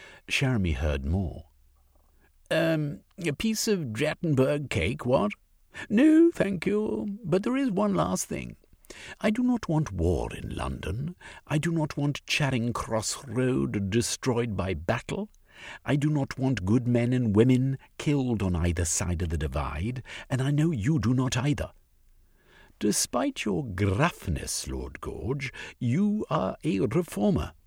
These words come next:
a liberal, and you know the people of this city stand in the right. Therefore,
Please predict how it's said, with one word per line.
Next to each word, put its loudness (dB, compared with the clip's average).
a 0
liberal, 4
and -2
you 2
know 2
the 2
people -2
of -2
this 0
city 0
stand 0
in 2
the 0
right. -4
Therefore, 2